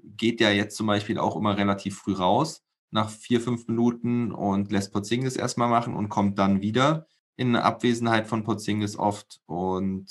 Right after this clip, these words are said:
dann könnte er quasi mit J J Redick von der Bank wiederkommen. Und eine Sache haben wir noch bei Redick nicht angesprochen, ist halt seine Veteran Leadership, ne? Ist bekannt als guter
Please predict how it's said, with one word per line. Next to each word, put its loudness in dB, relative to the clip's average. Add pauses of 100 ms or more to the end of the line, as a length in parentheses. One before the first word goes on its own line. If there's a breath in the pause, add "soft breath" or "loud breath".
(300)
dann 0
könnte 0
er 0
quasi -4
mit -2
J -2
J -2
Redick -4 (140)
von 2
der 0
Bank -2
wiederkommen. -6 (260)
Und -4 (240)
eine 2
Sache 4
haben 4
wir 2
noch 0
bei 2
Redick 0 (120)
nicht -2
angesprochen, 0
ist -2
halt 2
seine 2
Veteran 0
Leadership, -2 (100)
ne? -2
Ist -10
bekannt 0
als -4
guter 2